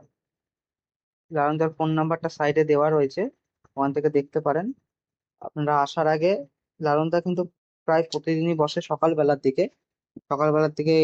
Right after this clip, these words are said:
এখানে এই মার্কেট রানাঘাটের রেলবাজার আসলে আপনি লালনদাকে দেখতে পাবেন এই জায়গাটায়। আর আপনারা যদি কোনো গাছ চান বা, আহ, আগে থেকে শুনতে চান, ফোন নাম্বার দেওয়া রয়েছে, লালনদাকে ফোন করে শুনে নিতে পারেন যে উনি এসছেন নাকি। আর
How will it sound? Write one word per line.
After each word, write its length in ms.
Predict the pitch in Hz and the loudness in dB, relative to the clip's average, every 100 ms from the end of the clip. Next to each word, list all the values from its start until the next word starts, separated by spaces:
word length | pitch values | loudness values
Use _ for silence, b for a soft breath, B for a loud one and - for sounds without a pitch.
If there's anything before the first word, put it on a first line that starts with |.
| 151 | 2
এখানে 240 | 151 156 151 | 2 0 2
এই 60 | |
মার্কেট 360 | 151 147 143 156 | 2 0 -2 -6
রানাঘাটের 640 | 143 139 139 147 151 151 147 _ _ _ | -4 -2 -2 -4 -2 -2 -4 _ _ _
রেলবাজার 400 | 139 143 147 147 | 0 2 2 2
আসলে 260 | 147 147 - | 0 0 -2
আপনি 140 | 147 143 | 0 2
লালনদাকে 440 | 135 135 139 143 | 2 2 2 0
দেখতে 280 | 135 131 - | 0 -2 -2
পাবেন 240 | 143 131 135 | -2 2 2
এই 120 | 127 | 2
জায়গাটায়। 440 | 123 120 117 160 254 _ _ _ _ _ _ _ | 2 -2 0 0 -2 _ _ _ _ _ _ _
আর 380 | - 127 123 123 123 _ - | -4 -2 -2 -2 -4 _ -10
আপনারা 340 | 135 143 139 | -4 0 0
যদি 200 | 143 143 | 0 -2
কোনো 240 | 139 147 143 | 0 0 0
গাছ 260 | 135 139 143 | -2 -6 -6
চান 180 | - 156 156 | -4 0 2
বা, 100 | 147 | 0
আহ, 640 | 147 - 151 139 135 135 131 | -4 -6 -2 0 0 0 0
আগে 140 | 135 | -2
থেকে 200 | 135 151 | -2 -4
শুনতে 300 | - 143 139 | 0 0 0
চান, 180 | 151 196 262 | 0 2 2
ফোন 220 | - 143 | 2 0
নাম্বার 320 | 139 143 139 | 2 2 0
দেওয়া 200 | 135 139 | 0 2
রয়েছে, 300 | 151 160 196 285 _ _ _ _ _ _ | 2 2 0 0 _ _ _ _ _ _
লালনদাকে 480 | 135 135 135 135 135 | -2 2 2 2 -2
ফোন 220 | 143 143 139 | -2 0 0
করে 140 | 143 | 0
শুনে 240 | 151 151 139 | -2 2 2
নিতে 180 | 139 139 | 2 0
পারেন 200 | 151 165 | 0 2
যে 80 | 160 | 2
উনি 160 | 143 135 | 4 4
এসছেন 300 | 131 - 147 | 2 0 2
নাকি। 320 | 147 156 202 285 - _ _ _ _ | 2 2 0 -2 -4 _ _ _ _
আর 400 | 123 127 127 123 | -4 -2 -2 -4